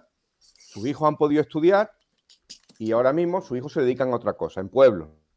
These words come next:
¿no? Donde no, donde no había opción a, a ganar más, más ese dinero que las peonadas y luego trabajar en otras cosas para,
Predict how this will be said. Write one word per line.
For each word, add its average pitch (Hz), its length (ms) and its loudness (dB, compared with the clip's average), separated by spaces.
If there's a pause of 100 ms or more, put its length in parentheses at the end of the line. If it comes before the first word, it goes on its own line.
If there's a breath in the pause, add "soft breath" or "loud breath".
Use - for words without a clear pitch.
(140)
¿no? 135 380 -10
Donde 101 280 -8
no, 123 260 0
donde 107 280 -6
no 110 160 0
había 135 220 4
opción 147 340 -4
a, 110 240 -2
a 117 140 -2
ganar 113 180 -4
más, 139 240 -6
más 139 180 -6
ese 151 100 -8
dinero 147 200 -4
que 151 80 -6
las 147 140 -2
peonadas 180 360 -4 (160)
y 123 60 -10
luego 131 160 -6
trabajar 131 340 -4
en 131 80 -4
otras 127 200 -8
cosas 143 260 -12
para, 123 300 -2